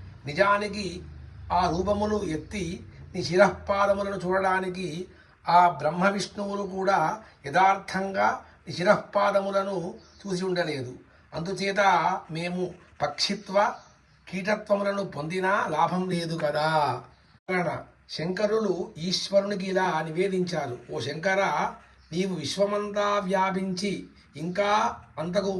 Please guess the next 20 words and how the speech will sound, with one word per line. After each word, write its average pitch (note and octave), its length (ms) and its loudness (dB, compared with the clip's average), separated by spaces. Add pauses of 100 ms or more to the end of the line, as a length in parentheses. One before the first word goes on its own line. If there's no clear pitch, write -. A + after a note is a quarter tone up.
(120)
మూడు F3+ 240 0
రెట్లు G#3+ 380 0 (640)
పైన F#3 240 0 (160)
ఎక్కడనో G3 380 0 (120)
వ్యాపించి F#3 560 0
ఉన్నావు. D#3 400 -4 (640)
మేము G#3 320 2 (320)
నీకు F#3+ 260 -4 (120)
పూజ F#3+ 140 2 (120)
చేయడానికి G3 600 2
కావలసిన F#3+ 540 2 (120)
పూజా F#3 280 2 (140)
ద్రవ్యములు F#3 520 0 (560)
ఏ F3+ 80 2
విధంగా G3 440 4 (140)
విస్తారంగా G3 640 2 (100)
సంపాదించాము, F#3 800 2 (520)
కానీ F3+ 380 2 (600)
ఆ E3+ 140 2 (140)
పూజా F#3+ 360 0